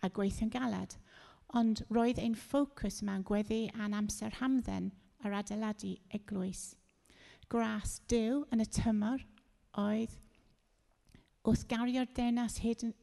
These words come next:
hyd yn oed efo ffocws Robin ar weithgaredd yr eglwys, nath dau o'i gydweithwyr rannu efo fo eu bod nhw'n cael trafferth yn eu priodesa, yn cael affairs,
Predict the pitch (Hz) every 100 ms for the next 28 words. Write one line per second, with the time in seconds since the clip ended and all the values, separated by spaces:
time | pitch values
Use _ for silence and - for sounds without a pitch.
0 | - - 226 226 226 214 190 190 - 196
1 | 202 - 214 - 185 214 208 208 202 196
2 | 202 185 - 208 202 190 214 254 - 180
3 | 190 - - - - - - 254 - -
4 | 277 277 254 202 185 - - _ _ -
5 | 220 208 202 - - 220 226 233 - -
6 | - - 185 185 185 - - - _ _
7 | - - 233 240 240 208 208 196 202 196
8 | 202 202 214 208 226 226 226 226 220 -
9 | - - - 202 - 226 202 - 226 220
10 | 214 226 - 240 196 - - - - 262
11 | 220 226 233 233 - 247 220 196 -